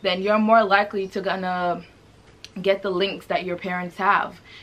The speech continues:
If you have rich friends, they're more likely to give you the, the links that they have. As well as, even if they're not rich, but they're well-connected friends, then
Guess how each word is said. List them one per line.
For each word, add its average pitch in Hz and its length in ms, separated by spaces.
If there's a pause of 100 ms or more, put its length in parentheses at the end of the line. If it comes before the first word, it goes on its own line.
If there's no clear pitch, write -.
(140)
If 196 160
you 214 120
have 196 260
rich 208 220
friends, 180 600
they're 185 160
more 185 220
likely 185 600
to 185 140
give 180 220
you 190 160
the, 180 140
the 180 180
links 180 320
that 175 220
they 185 100
have. 190 400 (440)
As 185 160
well 214 220
as, 202 180
even 262 220
if 294 140
they're 269 180
not 196 280
rich, 208 260
but 196 120
they're 196 160
well-connected 196 840
friends, 240 500
then 196 320